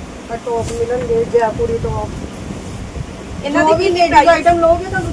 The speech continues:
Speaker 1: ਥਰਟੀ ਪਰਸੈਂਟ ਲੈਸ ਦਿੱਤੀ
Speaker 2: ਸਭ ਦੀ
Speaker 1: ਜਾਏਗੀ।
Speaker 2: ਥਰਟੀ ਪਰਸੈਂਟ ਯਾਨੀ ਕਿ
Speaker 1: ਹਾਂਜੀ।
Speaker 2: ਲੈਸ ਤੁਸੀਂ ਕਰੋ।
Speaker 1: ਕੋਈ ਨਹੀਂ ਦੇ ਰਿਹਾ, ਸਾਡੇ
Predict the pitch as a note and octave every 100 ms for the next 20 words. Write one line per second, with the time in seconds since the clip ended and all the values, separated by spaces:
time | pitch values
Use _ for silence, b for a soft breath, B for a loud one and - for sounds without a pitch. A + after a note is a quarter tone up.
0 | - D#4 - D#4+ D#4 D4+ D4 - C4 -
1 | C4+ - F#4+ A#3 A#3+ A#3+ E4 F4 D4+ C#4+
2 | E4 C#4+ B3+ A#3 - B3+ B3 G3+ G#3+ A3
3 | A3 - - - - C#4+ D#4+ F4+ F4+ D#4+
4 | D4 D#4+ D#4 D#4 D4+ A3+ B3+